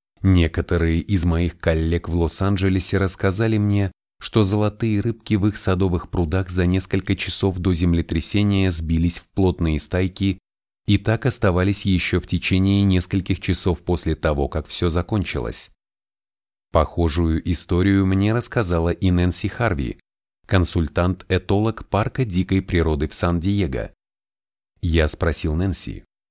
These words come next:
проявлялись ли у животных симптомы, схожие с травматическими –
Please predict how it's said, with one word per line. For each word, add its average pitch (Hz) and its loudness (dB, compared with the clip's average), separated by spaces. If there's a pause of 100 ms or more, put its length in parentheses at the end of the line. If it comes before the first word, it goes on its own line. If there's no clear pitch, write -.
(140)
проявлялись 113 2
ли 120 2
у 113 2
животных 101 2
симптомы, 101 2 (200)
схожие 117 0
с - -2
травматическими – 110 -2